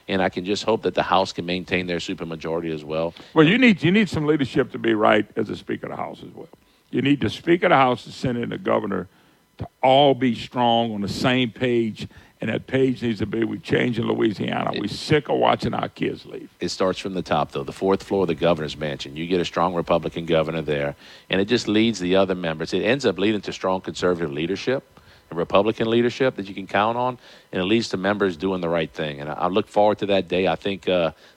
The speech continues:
Speaker 1: the voters have had enough, Moon. I think they're gonna go out there and they're gonna vote for conservative candidates. They're gonna vote for conservative Republican governor. And it's gonna take us a decade, but we're gonna fix this state,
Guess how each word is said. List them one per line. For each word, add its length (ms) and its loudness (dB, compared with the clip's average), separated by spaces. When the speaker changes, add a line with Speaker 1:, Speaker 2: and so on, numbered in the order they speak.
Speaker 1:
the 80 -4
voters 320 2
have 100 -6
had 180 4
enough, 320 0
Moon. 280 -4
I 80 -2
think 160 -4
they're 80 -4
gonna 120 -4
go 200 0
out 180 4
there 140 0
and 80 -4
they're 80 -4
gonna 140 -2
vote 200 -4
for 100 -12
conservative 680 -2
candidates. 400 -4
They're 80 -4
gonna 180 -6
vote 280 -2
for 280 2
conservative 400 -2
Republican 480 0
governor. 380 0
And 80 0
it's 100 0
gonna 160 2
take 300 2
us 100 -4
a 60 -2
decade, 440 2
but 100 -4
we're 120 -2
gonna 160 -4
fix 360 -4
this 180 -2
state, 340 2